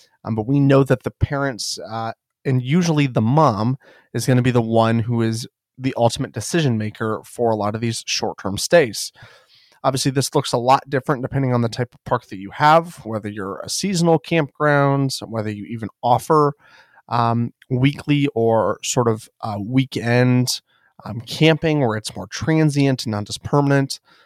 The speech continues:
um, whether you are a year-round park located in, you know, a warm part of the climate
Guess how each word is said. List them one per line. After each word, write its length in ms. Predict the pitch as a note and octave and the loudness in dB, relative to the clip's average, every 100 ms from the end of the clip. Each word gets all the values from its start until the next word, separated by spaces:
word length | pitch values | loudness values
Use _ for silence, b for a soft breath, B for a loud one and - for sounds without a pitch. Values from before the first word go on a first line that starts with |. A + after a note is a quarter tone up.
| b - | b -6
um, 220 | G#2+ A#2 | -6 0
whether 200 | C#3+ D3+ | 0 2
you 160 | E3+ F3 | 0 0
are 220 | - D#3+ F3+ | 6 6 6
a 40 | C3+ | 2
year-round 520 | A2+ A2+ G#2+ G#2+ G#2+ | -2 -2 -2 -6 -8
park 340 | - A2 G#2 | -6 -6 -4
located 560 | A2+ A2+ B2+ A2+ G#2+ - | -4 -4 -4 -4 -4 -8
in, 420 | A#2 A2 A2 A2 F#2+ _ | -4 0 0 0 -4 _
you 100 | A#2+ | -4
know, 160 | A2 G#2 | 0 0
a 80 | |
warm 320 | A2 A#2 A#2+ A2 | 0 2 2 2
part 220 | - A2 | 0 0
of 40 | |
the 80 | G#2 | 0
climate 460 | - A2+ G#2+ F#2+ | -6 -2 0 -2